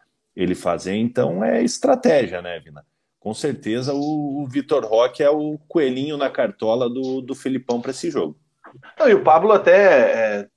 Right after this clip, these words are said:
Speaker 2: pro-, não vai aguentar os noventa minutos, né, cara? Ele vem sem ritmo, né? Então, com certeza vai aparecer ali o Vitor Roque, vai ter,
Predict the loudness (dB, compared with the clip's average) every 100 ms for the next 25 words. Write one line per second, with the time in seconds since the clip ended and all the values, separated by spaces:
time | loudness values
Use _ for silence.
0 | _ _ 0 0 0 0 4 4 2 2
1 | 2 2 -4 -4 -2 -2 -2 -4 -2 -2
2 | -2 -6 -6 -4 -4 -4 -6 -8 -4 -2
3 | -2 -4 -2 -2 0 2 2 4 2 4
4 | 2 4 4 6 6 4 2 2 2 2
5 | 0 -4 -6 2 4 4 2 -6 -2 -2
6 | -2 -2 0